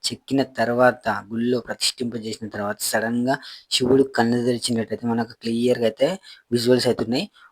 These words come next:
ఒకసారి మీరు చూడండి, చాలా ఇంట్రెస్టింగ్ ఉంటది. ఆ, వీలైతే నేను కూడా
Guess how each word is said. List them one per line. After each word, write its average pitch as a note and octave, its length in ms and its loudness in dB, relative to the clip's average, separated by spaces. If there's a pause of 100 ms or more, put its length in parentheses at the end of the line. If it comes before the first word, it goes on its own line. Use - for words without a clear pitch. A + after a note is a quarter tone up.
ఒకసారి A#2 300 0
మీరు A#2+ 300 0
చూడండి, C3 420 4 (180)
చాలా A2+ 200 2
ఇంట్రెస్టింగ్ A2+ 480 -4
ఉంటది. G#2+ 460 -4 (360)
ఆ, G#2+ 40 -4 (540)
వీలైతే C#3+ 460 6
నేను C3 260 2
కూడా C3+ 320 2